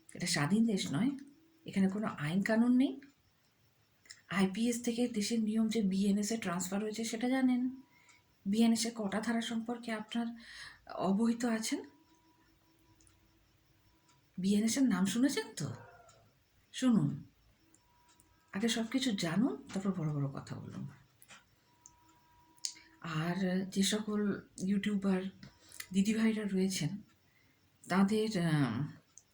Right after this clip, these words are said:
পোশাক পরিচ্ছদ নিয়ে অত্যন্ত অশ্লীল কথাবার্তা বলা হচ্ছে। আর, আহ, বলা হচ্ছে যে, "তোরা যেসব কথা বলছিস, তোদের সন্তানরা সেগুলো ভুগবে।" ওই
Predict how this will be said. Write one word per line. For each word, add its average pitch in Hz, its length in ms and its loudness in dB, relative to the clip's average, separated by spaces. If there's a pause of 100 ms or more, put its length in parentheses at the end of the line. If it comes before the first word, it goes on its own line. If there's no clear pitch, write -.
(300)
পোশাক 277 360 -2
পরিচ্ছদ 247 460 -2
নিয়ে 240 120 0
অত্যন্ত 220 420 -4
অশ্লীল 214 460 -6
কথাবার্তা 196 500 -2
বলা 170 280 -2
হচ্ছে। - 420 -8 (1400)
আর, 123 420 0
আহ, 123 300 -8
বলা 170 240 0
হচ্ছে 214 300 -2
যে, 214 300 -4 (680)
"তোরা 202 200 4
যেসব 214 320 0
কথা 202 260 -2
বলছিস, 226 420 -2
তোদের 190 200 0
সন্তানরা 170 520 -4
সেগুলো 160 340 -6
ভুগবে।" 170 440 -10 (640)
ওই 202 120 -4